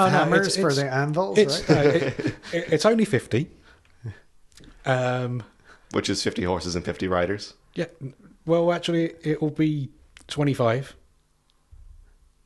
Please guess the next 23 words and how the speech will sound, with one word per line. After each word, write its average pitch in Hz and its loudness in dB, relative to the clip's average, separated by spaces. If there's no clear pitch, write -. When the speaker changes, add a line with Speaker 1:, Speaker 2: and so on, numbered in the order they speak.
Speaker 1:
complete 117 -4
models, 110 -4
right? 113 -6
Twenty-five 120 -4
horses, 113 -4
twenty-five 107 -8
riders. 104 -6
Speaker 3:
Okay. 98 -2
Speaker 1:
But 117 -2
considering 135 0
that 123 -2
you 120 -2
wanna 120 -2
build 117 -4
an 117 -6
actual 113 -6
army 113 0
that 107 -6
you 107 -6
want 101 -10
to - -8
win 104 -2
battles, 101 -6